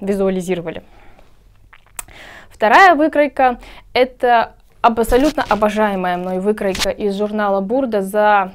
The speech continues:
сентябрь, по-моему, девятнадцатого года. Это брюки «Карго». Я почему-то всегда думала, что у брюк «Карго» карманы, ну, виднее. Всем виднее,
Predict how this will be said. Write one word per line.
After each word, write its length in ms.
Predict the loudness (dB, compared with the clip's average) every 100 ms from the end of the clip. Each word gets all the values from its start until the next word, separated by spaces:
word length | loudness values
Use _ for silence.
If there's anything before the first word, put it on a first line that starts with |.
| -14
сентябрь, 680 | -10 -8 0 0 0 -6
по-моему, 520 | -8 -8 -8 -8 -10 -10
девятнадцатого 880 | -10 -10 -6 -6 -6 -10 -16 -14
года. 520 | -12 -10 -4 0 -2 -4 -20 -20 -20 -20 -20 -4
Это 240 | -2 0
брюки 420 | -2 -2 -4 -4 -10
«Карго». 680 | -4 -2 -2 -4 -12 -12 -14 -20 -20 -20 -20 -20 -20 _ -20 -10
Я 100 | -6
почему-то 400 | -6 -6 -8 -8
всегда 300 | -6 -8 -6
думала, 320 | -4 -2 -2 -4
что 180 | -6
у 40 | -8
брюк 200 | -8 -6
«Карго» 280 | -4 -4 -6
карманы, 480 | -6 -2 0 -2
ну, 320 | -4 -10 -12 -18 _ -20 -20 -20 -20 -10
виднее. 640 | -2 -2 0 -2 -4 -6 -14 -20
Всем 260 | -8 -2 0
виднее, 340 | 0 4 4